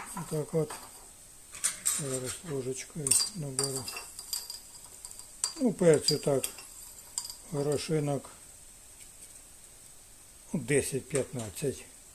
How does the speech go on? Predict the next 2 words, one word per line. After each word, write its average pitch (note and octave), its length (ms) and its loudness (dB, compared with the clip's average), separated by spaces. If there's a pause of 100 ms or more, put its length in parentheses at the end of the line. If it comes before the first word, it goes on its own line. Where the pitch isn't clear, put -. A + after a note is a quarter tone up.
(920)
Солі, G#3+ 560 10 (1600)
ложечку, D#3+ 720 4